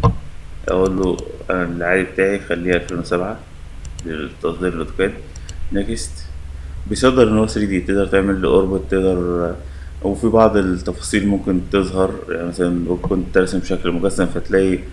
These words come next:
الكسرات موجوده والحاجات ديت. فانا عايز يز-، يشتغل عليه كانه تو دي، فهقول له صدر لي الشغل اهوت،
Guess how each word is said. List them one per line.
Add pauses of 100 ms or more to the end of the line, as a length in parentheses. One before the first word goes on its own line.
(280)
الكسرات
موجوده
والحاجات
ديت. (560)
فانا
عايز
يز-،
يشتغل
عليه
كانه
تو
دي، (1400)
فهقول
له
صدر
لي
الشغل
اهوت،